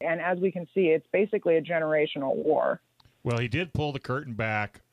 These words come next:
Speaker 2: on The Wizard of Oz. There, there's no doubt about it, 'cause now the general public knows what they did. They may not,
Speaker 1: Yeah.
Speaker 2: not everybody believes it, but the majority of the people, if they look at it,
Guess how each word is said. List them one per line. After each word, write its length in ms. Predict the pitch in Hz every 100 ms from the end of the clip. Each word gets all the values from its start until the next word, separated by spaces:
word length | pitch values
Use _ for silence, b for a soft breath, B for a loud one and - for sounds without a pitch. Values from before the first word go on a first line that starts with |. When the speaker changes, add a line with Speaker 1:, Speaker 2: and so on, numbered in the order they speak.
| -
Speaker 2:
on 120 | 98
The 60 |
Wizard 340 | 95 95 87 87
of 120 | 78
Oz. 380 | 73 62 - - _ _
There, 100 | 85 92
there's 220 | 98 85
no 160 | 110 117
doubt 260 | 110 107
about 320 | 98 87 73
it, 100 | 62 _ _ _ _ _ _
'cause 220 | - 98 92
now 220 | 117 127
the 100 | 123
general 320 | 98 113 110
public 420 | 101 104 104 95
knows 640 | 92 104 101 95 92 87 - _ _ _ _ _
what 380 | 110 117 110
they 160 | - 95
did. 260 | 87 73 67 - _ _ _ _ _
They 140 | 107
may 200 | 113 131
not, 260 | 135 127 131
Speaker 1:
Yeah. 260 | - 175 143 131
Speaker 2:
not 240 | 127 165
everybody 460 | 196 185 120 117 110
believes 480 | 110 139 165 123
it, 160 | 101 107 _ _ _ _
but 120 | - 117
the 80 |
majority 460 | 120 107 143 165 147
of 80 | 127
the 60 |
people, 540 | 117 117 120 117 113 104 _ _ _
if 120 | 113
they 140 | - 110
look 340 | 120 180 190
at 260 | 113 98 95
it, 140 | 98